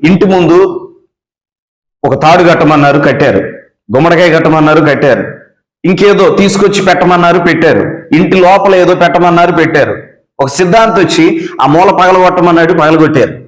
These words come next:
ఎన్ని చేసినా గానీ వీళ్ళ ఇంట్లో సమాధానం లేదు. ఆ కొత్త ఇంట్లోకి వెళ్ళారన్న ఆనందం వారి జీవితంలో లేదు.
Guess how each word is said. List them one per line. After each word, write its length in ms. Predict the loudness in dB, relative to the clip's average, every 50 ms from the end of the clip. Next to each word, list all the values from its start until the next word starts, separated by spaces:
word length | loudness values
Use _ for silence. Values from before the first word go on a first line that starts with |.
| -20 _ _ _ _ _ _ _ _ _ _ _ -2
ఎన్ని 300 | 0 0 2 2 0 0
చేసినా 440 | 2 0 0 0 0 0 2 2 2
గానీ 500 | 2 2 2 2 2 0 0 0 0 0
వీళ్ళ 260 | 0 0 2 2 2 2 2 2
ఇంట్లో 400 | 0 0 0 0 0 0 0 0
సమాధానం 680 | 0 -2 0 0 2 2 2 2 2 2 2 0 0
లేదు. 600 | 0 0 2 2 2 2 0 0 -4 -8 -14 -18 -20 _ _ _ _ _ _ _ _ _ -6
ఆ 40 | -6
కొత్త 440 | -6 -4 -2 -2 -2 0 0 0 0
ఇంట్లోకి 380 | 0 0 2 2 2 2 2
వెళ్ళారన్న 500 | 2 2 2 2 2 2 2 2 2 2
ఆనందం 460 | 0 0 0 0 0 0 0 0 2 2
వారి 160 | 2 2 2
జీవితంలో 420 | 2 2 2 2 0 0 2 2
లేదు. 300 | 2 2 0 -2 -2 -8